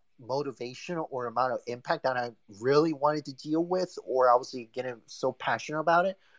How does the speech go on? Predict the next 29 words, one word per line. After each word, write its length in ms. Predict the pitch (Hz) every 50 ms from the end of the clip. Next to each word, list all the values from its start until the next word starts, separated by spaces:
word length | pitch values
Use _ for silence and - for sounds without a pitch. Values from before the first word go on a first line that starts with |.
| _ _ _ _ _ _
I 200 | - 135 160 214
would 160 | 285 320 277
have 140 | 190 - -
not 180 | 160 156 156 147
obviously 300 | 139 131 131 - 131 -
talked 420 | - - 147 127 - - _ -
here 400 | - - 120 113 110 110 110 -
and 140 | 117 120 117
obviously 340 | 117 127 131 131 - 127 117
speak 320 | - - - - 160 135
so 640 | - - - - - - 185 202 220 226 220 - - _ _ _ -
passionately 800 | - 180 175 175 160 - - 147 139 127 120 117 117 117 117 - _ _ _ _ _ _ -
in 160 | 135 160 196
this 180 | 208 185 156 -
conversation 640 | - 165 160 143 131 131 - 156 151 135 - 139 127
in 100 | 123 117
today's 380 | - - 135 139 135 127 - - _ _ _ _
panel 420 | - - - 151 160 175 143 110 107
today. 320 | - - 101 98 - - - - -
I 200 | - 120 147 170
would 180 | 196 220 202
have 120 | 165 139 131
not 280 | 139 151 180 - -
been 200 | 151 156 185 180 - -
here 200 | - 104 85 - _ _ _ _ _ _ -
without 320 | 135 151 180 165 160 156
that 140 | 160 147 143
motivation, 680 | 139 147 151 139 139 135 131 139 135 - - - 95 - _ _ _ _ _ _ _ _ _ _
'cause 220 | - 175 165 -